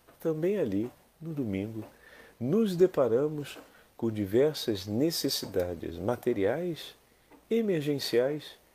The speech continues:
e muito concretas do nosso cotidiano. O Senhor bondoso e misericordioso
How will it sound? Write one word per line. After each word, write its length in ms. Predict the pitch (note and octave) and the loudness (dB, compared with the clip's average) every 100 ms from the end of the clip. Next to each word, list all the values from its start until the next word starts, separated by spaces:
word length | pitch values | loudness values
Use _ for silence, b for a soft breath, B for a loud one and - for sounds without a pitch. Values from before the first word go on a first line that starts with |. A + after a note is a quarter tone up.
| _ _ _ - | _ _ _ -8
e 60 | |
muito 240 | C#3+ D3 C3+ | -6 -6 -6
concretas 640 | C#3+ C#3 A2 G#2+ G#2+ G2 | -6 -4 0 -2 -2 -6
do 160 | F#2 F#2+ | -4 -2
nosso 340 | F#2+ F#2+ - | -4 -6 -10
cotidiano. 720 | - F#2 F#2+ F#2+ F2+ F2 E2+ - _ _ _ _ _ _ _ _ B B B B | -10 -8 -6 -4 -6 -6 -12 -18 _ _ _ _ _ _ _ _ B B B B
O 120 | F2 | -10
Senhor 500 | - F#2+ F2 F#2+ F2+ | -6 -6 -2 -2 -2
bondoso 580 | F2+ E2+ E2 F#2 F#2+ F2 | -4 -6 -2 0 0 -2
e 40 | |
misericordioso 1120 | E2+ E2 F2 D2+ - G2 F#2 F2+ C#3 C3+ F2+ | -6 -4 -4 -4 -6 -6 -2 0 2 0 -4